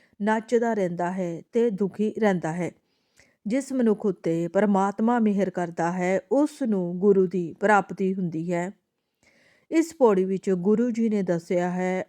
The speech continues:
ਉਹੀ ਮਨੁੱਖੀ ਸਰੀਰ ਹੀ ਸਫਲ ਹੈ ਜਿਹੜਾ ਸਤਿਗੁਰ ਨਾਲ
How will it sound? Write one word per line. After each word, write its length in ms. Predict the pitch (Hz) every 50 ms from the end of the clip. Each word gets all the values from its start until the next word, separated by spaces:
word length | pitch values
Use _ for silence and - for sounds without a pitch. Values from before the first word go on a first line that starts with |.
| -
ਉਹੀ 420 | 226 233 254 262 233 240 277 285 277
ਮਨੁੱਖੀ 480 | 247 247 220 196 185 185 - - 202
ਸਰੀਰ 380 | 196 - - 190 185 180 180 175
ਹੀ 220 | 185 180 190 190
ਸਫਲ 440 | 190 - - 170 156 - - 170 165
ਹੈ 240 | 170 175 180 185 190
ਜਿਹੜਾ 420 | 185 180 202 175 165 165 165 185
ਸਤਿਗੁਰ 640 | 226 - - 220 202 - - 254 214 240 247 247 240
ਨਾਲ 420 | 233 208 190 170 160 156 160 160